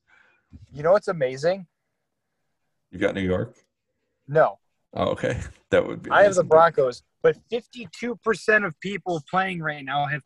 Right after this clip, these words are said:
Speaker 1: picked the Giants to beat the Broncos.
Speaker 2: That baffles me.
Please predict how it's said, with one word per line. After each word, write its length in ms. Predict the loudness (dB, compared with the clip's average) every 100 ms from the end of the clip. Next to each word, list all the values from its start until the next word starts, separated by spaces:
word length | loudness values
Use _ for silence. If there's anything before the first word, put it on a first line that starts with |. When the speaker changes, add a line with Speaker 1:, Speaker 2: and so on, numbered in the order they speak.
| _
Speaker 1:
picked 220 | -8 -8 _
the 100 | -10
Giants 640 | -10 -10 0 0 0 -4 -12
to 100 | -12
beat 240 | -10 -10 -10
the 80 |
Broncos. 800 | -8 -6 -6 -6 -12 -20 _ -14 -12 -14 -20 _ _
Speaker 2:
That 240 | -4 -2
baffles 420 | -4 -8 -12 -14 -12
me. 280 | -12 -14